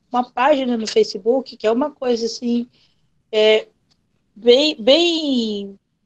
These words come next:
assim, bem básica pra quem tá, tá procurando, porque eles apresentam, eles fazem uma compilação de todas, eles,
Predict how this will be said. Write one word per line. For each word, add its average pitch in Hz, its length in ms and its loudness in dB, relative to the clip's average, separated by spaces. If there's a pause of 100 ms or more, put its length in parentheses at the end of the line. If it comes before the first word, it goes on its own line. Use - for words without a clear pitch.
(140)
assim, - 160 -14
bem 247 200 2
básica 233 640 2
pra 220 200 -6
quem 226 300 -4
tá, 208 460 -2 (280)
tá 190 100 -4
procurando, 226 680 -2
porque 254 280 -8
eles 262 180 -2
apresentam, 262 680 -2
eles 254 200 -4
fazem 277 320 -6
uma 262 220 -4
compilação 285 840 -6 (640)
de 254 100 -12
todas, 294 400 -2
eles, 262 320 -4